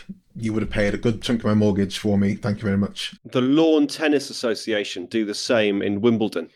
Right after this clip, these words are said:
Speaker 2: 'cause they book houses for, like, the players. But if you play, it, like,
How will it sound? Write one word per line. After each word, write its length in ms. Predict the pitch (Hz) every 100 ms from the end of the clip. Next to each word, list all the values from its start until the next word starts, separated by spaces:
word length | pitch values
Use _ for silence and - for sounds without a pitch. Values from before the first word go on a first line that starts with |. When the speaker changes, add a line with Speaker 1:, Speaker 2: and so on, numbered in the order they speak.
| _ -
Speaker 2:
'cause 120 | 123
they 100 | 123
book 280 | 120 131 -
houses 500 | 131 123 117 101 -
for, 440 | - 107 98 95 - _
like, 180 | 104 92
the 80 | -
players. 540 | 131 110 - - - - _ 117
But 100 | 117
if 140 | 117
you 80 | 113
play, 340 | 135 120 107
it, 140 | 113 107
like, 260 | 113 -